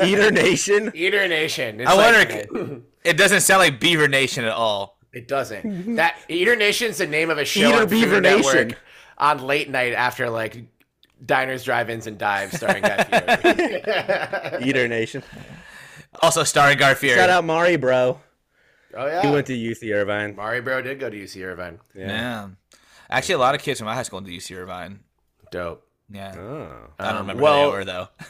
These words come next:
Speaker 3: <laughs>
Speaker 2: the baseball team is not the only team, uh, diamond-based Oregon State sports team who's playing well currently. Um,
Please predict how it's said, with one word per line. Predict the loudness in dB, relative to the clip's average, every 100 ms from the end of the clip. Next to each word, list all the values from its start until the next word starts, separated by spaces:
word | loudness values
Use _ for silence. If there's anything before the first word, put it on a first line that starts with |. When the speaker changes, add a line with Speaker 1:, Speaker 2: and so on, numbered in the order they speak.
| -12 -12
Speaker 3:
<laughs> | -18 -20 -20 -4
Speaker 2:
the | -2
baseball | 4 4 2 4 4 4
team | 2 2 2
is | -2 0
not | 2 2
the | -2 0
only | 2 4 2
team, | 0 -2 -2 -2 -4 -8 -12 _ -6
uh, | -2 -2
diamond-based | -2 0 0 0 -2 -4 -6 -4 -4 -8 -12 -12 -6
Oregon | -4 -4 -6
State | -4 -2 -2 -4
sports | -6 -4 -4
team | -8 -8
who's | -8 -8
playing | -6 -6 -4
well | -2 0 -2 -4 -10 _
currently. | -10 -8 -8 -12 -12 -14 -16 -20 -8
Um, | -2 0 0 -4